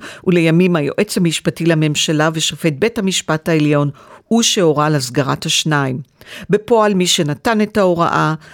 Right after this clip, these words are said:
היה רפי איתן, אשר דרך אגב מת לפני כשנה וחצי.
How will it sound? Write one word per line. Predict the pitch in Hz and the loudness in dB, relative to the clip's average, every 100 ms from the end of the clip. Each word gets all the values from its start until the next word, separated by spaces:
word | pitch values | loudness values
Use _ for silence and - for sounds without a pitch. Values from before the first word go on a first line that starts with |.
| - | -8
היה | - 151 143 | -2 0 0
רפי | 156 214 - 175 | -2 -4 -4 -4
איתן, | 156 139 - 202 165 160 - - - | -4 -6 -2 0 0 -2 -4 -20 -8
אשר | 160 - 160 | -4 0 0
דרך | 143 160 151 165 | 0 -2 -2 -6
אגב | 143 151 139 | -2 -2 -2
מת | 143 139 | -4 -4
לפני | 147 - 139 | -10 -6 -8
כשנה | - 156 151 143 127 | -8 -6 -4 -4 -6
וחצי. | 139 - 139 - 131 | -8 -8 -8 -8 -10